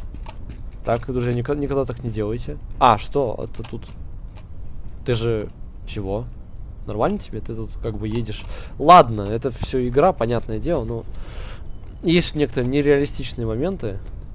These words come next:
что электричка к другой электричке просто так как бы подъезжает вплотную. Ну да ладно. Ну, в общем, друзья,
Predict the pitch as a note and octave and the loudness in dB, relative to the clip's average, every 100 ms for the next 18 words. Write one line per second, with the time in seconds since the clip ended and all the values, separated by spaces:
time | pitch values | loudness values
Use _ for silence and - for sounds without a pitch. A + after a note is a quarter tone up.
0 | - - - - - - - - - - | -10 -10 -10 -10 -8 -10 -10 -10 -10 -4
1 | B2+ B2+ B2+ C3 F3 E3 C3+ B2+ B2+ C3+ | 2 4 6 4 2 0 -2 0 4 6
2 | B2+ B2 D3 - B2+ A#2+ A#2+ - G#2+ G2 | 6 4 -2 -2 0 2 2 2 -2 0
3 | A2+ A#2+ B2 A#2 G2+ - - - B2 A#2+ | 2 2 2 2 0 -2 -6 0 2 2
4 | G#2+ G2 - - - - - - - - | -2 -4 -10 -12 -12 -10 -10 -10 -10 -10
5 | - - - D3 E3+ C#3+ G#2+ G2+ - - | -10 -10 0 8 12 12 8 2 -6 -8
6 | - - - - - - - F3+ F3+ F3+ | -8 -10 -12 -12 -12 -10 0 0 2 0
7 | F#3 E3 G#2 | 4 6 6